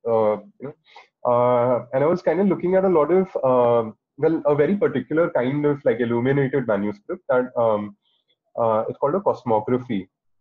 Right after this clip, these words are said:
Uh, and, like, the best example of this is the, uh, Ajaib al-Maktukat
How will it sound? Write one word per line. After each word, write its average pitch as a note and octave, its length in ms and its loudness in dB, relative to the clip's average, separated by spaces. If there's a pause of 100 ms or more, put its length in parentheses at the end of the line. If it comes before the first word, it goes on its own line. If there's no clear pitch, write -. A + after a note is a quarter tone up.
(140)
Uh, A#2+ 340 2
and, B2+ 160 0
like, C3 160 0
the D#3+ 100 0
best A#2 320 0
example A2+ 460 -2
of D3+ 120 -6
this D3+ 160 -8
is C#3+ 180 -6
the, D3+ 140 2 (200)
uh, G#2 380 0 (440)
Ajaib A#2+ 400 -4 (100)
al-Maktukat A#2+ 800 -2